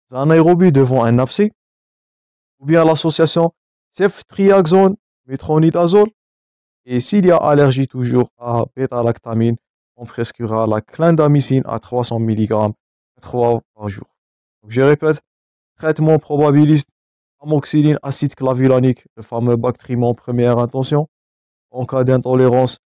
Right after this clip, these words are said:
les deux associations qu'on avait vues précédemment, dans l'abcès,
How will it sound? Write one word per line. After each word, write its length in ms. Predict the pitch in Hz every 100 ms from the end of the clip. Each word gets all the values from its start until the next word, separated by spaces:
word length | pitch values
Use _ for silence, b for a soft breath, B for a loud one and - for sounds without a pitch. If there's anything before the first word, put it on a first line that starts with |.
| _ _ _
les 120 | 117
deux 300 | 113 131 123
associations 560 | 127 127 - 127 - 123
qu'on 180 | 120
avait 240 | 117 113 110
vues 160 | 101
précédemment, 680 | 101 104 - 104 117 139 170 - _
dans 120 | 110
l'abcès, 400 | 113 - 170